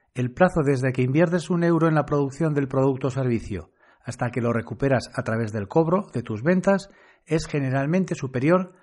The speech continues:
al plazo en el que esto ocurre en una empresa comercial. Lo segundo que debes hacer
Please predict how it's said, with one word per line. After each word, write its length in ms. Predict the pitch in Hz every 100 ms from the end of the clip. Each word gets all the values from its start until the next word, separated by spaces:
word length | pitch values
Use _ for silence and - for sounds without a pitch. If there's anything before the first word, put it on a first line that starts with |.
| _
al 200 | - 117
plazo 460 | 113 165 160 180 170 - -
en 160 | 123
el 140 | 123 117
que 140 | 143
esto 200 | 160 147
ocurre 500 | 123 156 156 151 156
en 120 | - 123
una 200 | 127 117
empresa 340 | 104 107 113
comercial. 580 | - 92 82 90 82 _ _ _ _ _ _ _ _ _ _ _ _ _ _ _ _ _ _ _ _
Lo 140 | - 131
segundo 680 | 123 143 208 202 226 - _
que 100 | -
debes 280 | 131 151 160
hacer 440 | 143 175 214 -